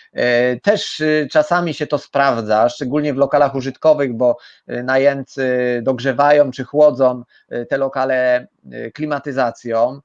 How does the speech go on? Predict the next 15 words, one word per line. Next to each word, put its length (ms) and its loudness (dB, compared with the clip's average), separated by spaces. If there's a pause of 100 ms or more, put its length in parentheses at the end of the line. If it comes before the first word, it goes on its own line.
(260)
więc 240 -10
wtedy 280 -6
trzeba 180 0
doprowadzić, 560 -4
powiedzmy, 520 -10
tylko 320 -2
określone 600 -4
przekroje 500 -2
kabli 580 -4 (180)
i 80 -4
warto 360 2
o 40 0
tym 160 -8
pomyśleć, 640 -2
bo 280 0